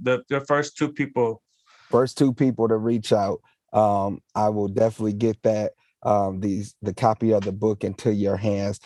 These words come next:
Speaker 2: And, um, I, I appreciate your time, uh, Baxter, for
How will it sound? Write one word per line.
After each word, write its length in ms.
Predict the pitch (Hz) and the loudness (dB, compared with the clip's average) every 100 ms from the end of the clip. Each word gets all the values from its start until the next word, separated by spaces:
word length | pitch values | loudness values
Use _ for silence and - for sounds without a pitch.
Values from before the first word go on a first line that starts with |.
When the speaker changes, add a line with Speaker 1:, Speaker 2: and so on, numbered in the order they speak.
| - _ _ | -20 _ _
Speaker 2:
And, 380 | 113 110 104 - | 2 2 0 0
um, 440 | 107 104 98 95 - | 2 2 0 -4 0
I, 140 | 123 120 | 0 2
I 140 | 113 | 0
appreciate 540 | 110 127 113 117 104 | 2 0 0 0 -2
your 80 | 101 | -6
time, 460 | - 104 104 101 76 | -4 -4 -2 -6 -4
uh, 340 | 104 101 98 | -2 -2 -2
Baxter, 480 | - 113 101 - 101 | -4 -2 -2 0 -4
for 380 | - 101 95 | -2 0 0